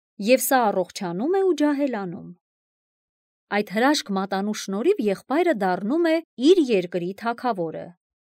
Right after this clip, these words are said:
Նա հորն էլ է վերցնում իր մոտ, և պալատում միասին են ապրում։ Մի օր, սակայն, նա մտածում է, որ փոքր եղբայրը կարող է նորից այն հրաշք աղջկա մոտ գնալ,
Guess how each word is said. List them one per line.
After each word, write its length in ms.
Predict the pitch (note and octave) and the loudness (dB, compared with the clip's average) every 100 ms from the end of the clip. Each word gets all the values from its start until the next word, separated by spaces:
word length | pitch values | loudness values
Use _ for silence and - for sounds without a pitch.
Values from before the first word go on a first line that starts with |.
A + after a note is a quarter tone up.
| _ _ _ _ _ _ _ | _ _ _ _ _ _ _
Նա 140 | G3 D#4 | 0 2
հորն 320 | F4 G4 F#4+ F4+ | 4 4 4 4
էլ 120 | G3+ | 4
է 40 | F3+ | 2
վերցնում 500 | F3+ F3+ - F#3+ F#3 | 0 0 -6 -4 -4
իր 140 | F3+ | -4
մոտ, 300 | F3 E3+ F3 _ _ | -4 -8 -10 _ _
և 200 | - G3+ G3+ | -4 -2 -2
պալատում 560 | - F#3 F3 E3+ D#4+ G4 | -2 -2 -4 -4 -2 0
միասին 560 | F#4+ F#4 F4+ A3+ F#3 | 0 0 -2 -4 -4
են 120 | F#3 F3+ | -4 -6
ապրում։ 400 | E3 - F3 F3+ - _ _ _ _ _ _ _ _ _ _ _ _ | -8 -12 -12 -14 -20 _ _ _ _ _ _ _ _ _ _ _ _
Մի 120 | G3 G3 | -4 0
օր, 180 | D4 F#4+ | 0 0
սակայն, 500 | - G3 B3+ D4+ C4+ | -2 -2 -2 -2 -2
նա 100 | A3 | -2
մտածում 520 | G#3+ A3+ G#3+ A3 E4+ | -4 -4 -6 -4 0
է, 80 | F4+ | 0
որ 240 | C4+ A#3+ A#3+ | 2 0 -2
փոքր 420 | _ D4+ D4+ G3+ F3 | _ -4 -2 -8 -6
եղբայրը 600 | F3 F3 - G#4 D#4+ F3+ - _ _ | -6 -6 -2 0 0 -4 -10 _ _
կարող 320 | F#3 F3+ G#3 D4+ | -4 -4 -2 -2
է 60 | |
նորից 440 | F4+ G#4 G4 A#3 G#3+ | 0 2 2 2 0
այն 220 | F#3+ F3+ | 0 -2
հրաշք 320 | F#3+ F3+ - | -2 -4 -4
աղջկա 420 | F3+ - - G3 F3+ | -6 -6 -10 -6 -4
մոտ 240 | F#3 F3+ | -4 -4
գնալ, 360 | F#3+ F#3 F3+ | -4 -2 -4